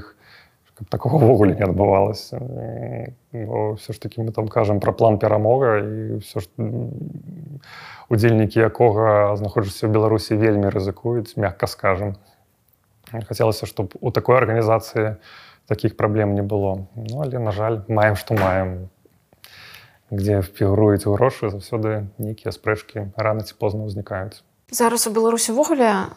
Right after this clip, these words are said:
Speaker 2: вельмі трагічныя часы, напэўна, самыя, а, трагічныя за апошнія трыццаць гадоў, як мінімум. Вось у такія часы наколькі дарэчна жартаваць?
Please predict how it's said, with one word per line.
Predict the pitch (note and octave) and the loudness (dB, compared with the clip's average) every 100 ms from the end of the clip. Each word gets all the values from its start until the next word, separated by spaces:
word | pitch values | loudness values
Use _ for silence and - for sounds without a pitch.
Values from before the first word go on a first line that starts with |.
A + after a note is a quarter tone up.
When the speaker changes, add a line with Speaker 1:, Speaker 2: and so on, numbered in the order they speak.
| _ | _
Speaker 2:
вельмі | G3+ G3+ G#3 | -4 0 0
трагічныя | G#3 G3 G3 - F#3 E3 | 0 -2 -2 -4 -6 -6
часы, | F3 F3 E3+ | -6 -6 -6
напэўна, | E3+ E3 F#3 F#3 | -8 -6 -4 -4
самыя, | - G#3 F#3+ F3 D3+ D#3+ - _ | 0 0 2 0 -4 -8 -14 _
а, | F#3 F3+ F3+ F#3 | -10 -8 -10 -6
трагічныя | F#3+ F#3 F3 - F#3 F3+ | -6 -4 -4 -4 -4 -4
за | F#3 | -6
апошнія | F#3 F#3 F#3+ F#3 | -6 -8 -6 -6
трыццаць | F#3+ - F#3 | -8 -8 -10
гадоў, | F3+ F3+ E4 - | -4 -2 -2 -4
як | - - | -12 -4
мінімум. | A3+ A3+ A3+ C#4+ - _ - - - - - - | -2 -2 -4 -8 -16 _ -20 -20 -20 -20 -20 -2
Вось | A#3 A#3 - | 2 2 2
у | |
такія | A#3+ B3 C4+ B3+ | 2 2 4 4
часы | - G3+ - F3 D3+ - _ _ | 2 -2 0 0 -2 -6 _ _
наколькі | - G#3 - D#4 D#4+ C4+ | -4 -4 2 2 2 2
дарэчна | G#3+ A3 G3 - - F3+ - | 4 4 2 -2 -4 -6 -6
жартаваць? | - G3 F#3+ F3+ - - | -6 -4 -4 -6 -6 -8